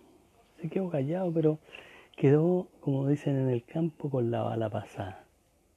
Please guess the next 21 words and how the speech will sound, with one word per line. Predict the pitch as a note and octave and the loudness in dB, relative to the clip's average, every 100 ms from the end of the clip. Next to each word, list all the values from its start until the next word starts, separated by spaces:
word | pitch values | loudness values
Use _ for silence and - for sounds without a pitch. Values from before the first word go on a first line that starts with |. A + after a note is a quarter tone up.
| _ _ _ _ _ - - C#3 | _ _ _ _ _ -20 -18 -6
No | C#3+ | -2
dijo | C#3+ - | -2 -2
nada | C3+ C#3+ F3+ | -4 -4 -4
en | |
ese | E3+ - | -6 -2
momento | E3 E3 G3 G3 D3+ | 0 0 0 -2 -4
porque | C3+ - C#3 B2+ B2 - - - _ _ | -6 -6 -8 -8 -8 -18 -20 -20 _ _
la | - G3+ | -6 -4
alegría | A#2 G2+ G#2+ C3 G#2+ | -2 -2 -2 -2 -2
que | A2 | -2
había, | A2 C3+ C3 A2 | -2 -2 -2 -4
que | - - | -8 -8
todo | C3+ A#2+ | -4 -4
había | G#2 G#2 | -2 -2
salido | - G#2+ G2 G2+ G2+ | -4 -6 -2 -2 -2
bien, | A#2 D3+ D#3 C#3+ C3 - _ _ _ _ _ _ _ _ _ _ _ _ _ _ _ _ | 0 0 0 -2 -4 -8 _ _ _ _ _ _ _ _ _ _ _ _ _ _ _ _
estaban | - A2+ F#2+ F2+ - | -6 -6 -6 -10 -2
todas | C#3+ A2+ | 0 0
las | G2 | -2
vaquitas | F#2+ G2+ - G#2+ F#2+ | -2 -4 -2 -2 0
listas | B2 E3 C#3+ - D3+ | 0 0 -2 -4 -4